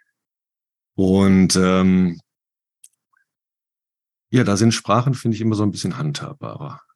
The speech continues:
Aber Markus, du bist doch unter uns derjenige, der wirklich Osteuropa, äh, an einem Osteuropa-Institut Zeit verbracht hat. Oder habe ich das falsch in Erinnerung?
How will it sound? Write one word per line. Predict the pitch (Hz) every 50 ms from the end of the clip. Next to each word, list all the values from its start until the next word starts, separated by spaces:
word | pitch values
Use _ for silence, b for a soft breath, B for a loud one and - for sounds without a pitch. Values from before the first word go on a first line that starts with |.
| _ _
Aber | - 95 110 117
Markus, | 123 135 143 - 101 90 85
du | 120
bist | 120 175 170 - -
doch | 143 -
unter | 131 135 127 135 107
uns | 120 120 120 117 -
derjenige, | - - 85 85 85 90 95 98 104 113 127 143 147 147
der | 127 107 85
wirklich | 82 82 - - - -
Osteuropa, | 92 92 87 - - 117 104 - 92 98 95 - 117 117 107 - - 95 92 -
äh, | - _ 101
an | 104 107 107
einem | - 117 113 101 -
Osteuropa-Institut | 107 101 - - 113 98 92 95 90 - 92 87 98 92 85 - - 104 90 - - - - 78 80 - - - - - _ _ _ _ _ _ _ _ _ _
Zeit | - - 67 65 -
verbracht | - 71 - - - - - -
hat. | - - - _ _
Oder | - 98 87 95 87 - - _ _ _ _ _ _ _ _ _ _ _ _ _
habe | - 98 80
ich | -
das | - 92 -
falsch | - 95 92 - - 82
in | 82
Erinnerung? | 76 76 73 73 76 71 73 78 78 76 - 95